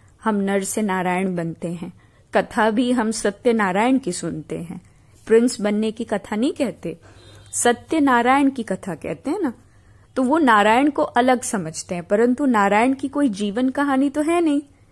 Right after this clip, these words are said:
ज्ञान की बातें तो बहुत है ना, इसलिए सात रोज दिए जाते हैं।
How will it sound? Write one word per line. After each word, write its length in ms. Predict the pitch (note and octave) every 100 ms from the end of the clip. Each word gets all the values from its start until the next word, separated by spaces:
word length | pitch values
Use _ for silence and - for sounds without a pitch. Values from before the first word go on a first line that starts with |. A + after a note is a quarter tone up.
| -
ज्ञान 380 | F3+ G3 G3+ A#3
की 140 | A#3+ C4
बातें 320 | B3 A#3+ C4
तो 100 | C#4+
बहुत 480 | A#3 A3+ A#3+ A#3+ -
है 80 | F3+
ना, 140 | A3+ D#4
इसलिए 300 | C4+ B3+ C4
सात 400 | - G3 G3+ A#3
रोज 260 | G#3+ A3
दिए 260 | G3 F3+ F3
जाते 360 | D#3+ D#3+ - E3
हैं। 160 | D#3+